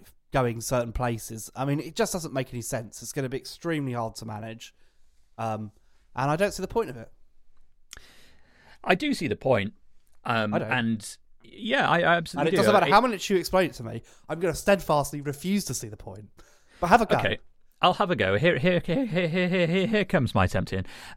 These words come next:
Speaker 2: Um, it's basically the same reason people have bikes. It's just not everybody wants to pedal a bike. And I think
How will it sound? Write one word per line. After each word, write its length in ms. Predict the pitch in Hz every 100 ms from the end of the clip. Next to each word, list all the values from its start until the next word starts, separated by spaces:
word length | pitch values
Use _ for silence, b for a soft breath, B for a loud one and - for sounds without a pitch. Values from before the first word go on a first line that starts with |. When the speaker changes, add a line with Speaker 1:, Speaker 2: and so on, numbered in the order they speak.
| -
Speaker 2:
Um, 420 | 147 143 143 139 - _ _ -
it's 180 | 165 -
basically 500 | 190 202 - 135 123
the 120 | 117
same 280 | - 127 113
reason 260 | 113 104
people 200 | 110 101
have 180 | 104 92
bikes. 380 | 123 98 - -
It's 80 | 101
just 120 | 90
not 120 | 107
everybody 320 | 107 104 101
wants 220 | 95 98
to 80 | -
pedal 280 | - 104 98
a 40 |
bike. 380 | 92 104 - - _ _ _ _ -
And 160 | 113
I 80 | 107
think 420 | 107 117 104 -